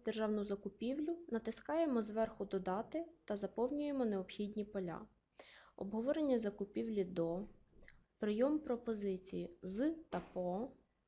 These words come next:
бюджет, мінімальний крок, назва закупівлі в цілому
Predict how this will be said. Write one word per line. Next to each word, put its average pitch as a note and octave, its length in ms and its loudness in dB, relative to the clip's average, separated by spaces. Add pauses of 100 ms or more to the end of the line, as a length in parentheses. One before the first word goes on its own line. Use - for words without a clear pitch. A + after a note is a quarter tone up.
(680)
бюджет, G3 840 2 (1040)
мінімальний A3+ 680 4
крок, F#3+ 640 -2 (1300)
назва D4 360 4
закупівлі A#3 640 2
в G3+ 60 -2
цілому F#3+ 840 0